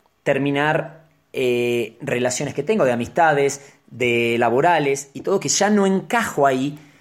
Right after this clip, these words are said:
y que están haciendo que mi atención esté ahí y por lo tanto mis límites sigan estando ahí. Y es la decisión mía la que se tiene que mover.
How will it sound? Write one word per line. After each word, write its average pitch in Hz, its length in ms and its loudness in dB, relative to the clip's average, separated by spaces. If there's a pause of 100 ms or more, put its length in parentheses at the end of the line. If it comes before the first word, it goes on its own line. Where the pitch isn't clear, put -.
(680)
y 156 300 -6
que 160 560 -2 (240)
están 156 260 -2
haciendo 226 240 0
que 156 80 0
mi 135 60 -2
atención 127 320 0
esté 180 180 0
ahí 202 220 4
y 185 80 -6
por 156 160 -4
lo 165 100 0
tanto 208 560 0 (140)
mis 151 260 0
límites 214 580 0 (100)
sigan 170 340 0
estando 151 640 0
ahí. 113 260 -4 (240)
Y 131 80 -2
es 175 60 2
la 196 60 2
decisión 196 380 0
mía 247 220 2
la 139 80 0
que 117 80 -4
se 113 80 -10
tiene 123 140 -2
que - 20 -4
mover. 113 240 -2